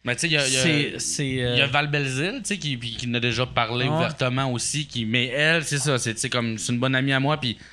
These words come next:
Speaker 1: sais, c'est, c'est, c'est, euh, elle mange, c'est, c'est vraiment strict, là, le régime pour pouvoir garder ça, puis comme, euh,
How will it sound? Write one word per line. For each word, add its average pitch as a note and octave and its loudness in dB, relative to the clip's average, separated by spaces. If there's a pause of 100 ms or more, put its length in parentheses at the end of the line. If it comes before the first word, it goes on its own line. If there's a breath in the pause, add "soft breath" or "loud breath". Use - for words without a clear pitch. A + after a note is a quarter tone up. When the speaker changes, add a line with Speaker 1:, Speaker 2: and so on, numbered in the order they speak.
(380 loud breath)
Speaker 1:
sais, B2 0
c'est, G#2+ 0
c'est, G2+ 0
c'est, G2+ -4
euh, F2+ -4 (380)
elle G2 0
mange, G#2 -2 (120)
c'est, A2+ -6
c'est B2 -2
vraiment B2 2
strict, - -2
là, A2+ 0
le G2+ 0
régime G#2+ -2
pour G2 -6
pouvoir G2+ -2
garder G#2 0
ça, D3+ -6
puis G#2+ -8
comme, G2 -8 (840)
euh, F#2 -10